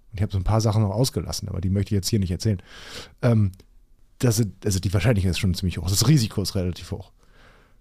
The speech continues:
Ja, aber ich hatte nix. Die ganze Zeit negativ durch,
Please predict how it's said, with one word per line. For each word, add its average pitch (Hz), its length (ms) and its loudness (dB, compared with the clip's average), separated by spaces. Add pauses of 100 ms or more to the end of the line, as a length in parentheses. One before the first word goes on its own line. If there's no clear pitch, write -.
(400)
Ja, 110 100 2
aber 90 80 4
ich 87 60 4
hatte - 200 0
nix. - 220 -4 (1000)
Die 117 200 -4
ganze 117 260 4
Zeit 120 220 2
negativ 117 400 4
durch, 139 400 2